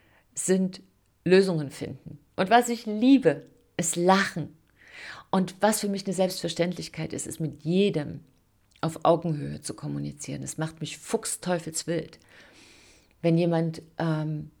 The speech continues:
glaubt, weil er einen Job hat, wo eine Marke draufsteht, dass er dann einen Kellner unhöflich behandeln darf oder die Putzfrau nicht grüßen muss. Das ist für mich eine Wertegeschichte. Aber ansonsten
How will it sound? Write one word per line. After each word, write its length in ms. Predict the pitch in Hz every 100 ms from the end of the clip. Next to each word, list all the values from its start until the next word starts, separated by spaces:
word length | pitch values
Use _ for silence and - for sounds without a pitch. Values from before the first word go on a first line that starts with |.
| _ _ _ -
glaubt, 540 | 165 175 170 170 -
weil 100 | 156
er 60 | 156
einen 140 | 151
Job 300 | 147 175 170
hat, 360 | - 160 - - _ _ _ _ _ _ -
wo 60 |
eine 100 | 156
Marke 360 | 160 156 165 160
draufsteht, 680 | - 139 - - 151 - - - - -
dass 140 | 151 170
er 80 |
dann 360 | 160 160 170 160
einen 100 | 156
Kellner 420 | 156 160 165 -
unhöflich 480 | 160 160 151 - -
behandeln 400 | 147 160 160 143
darf 320 | - - - _ _ - -
oder 160 | 156
die 80 | 151
Putzfrau 480 | - 180 175 - 151
nicht 180 | 143 -
grüßen 380 | - 147 -
muss. 300 | 110 - - _ _ _ _ _ - - - _ -
Das 380 | 165 160 - - _ _ _ _ _ _ _ _ -
ist 180 | 151 -
für 60 |
mich 160 | 147 -
eine 120 | 131
Wertegeschichte. 880 | 147 156 165 160 131 - - - - - _ _ _ - - - - -
Aber 200 | 220 226
ansonsten 760 | 220 233 269 262 - 233 240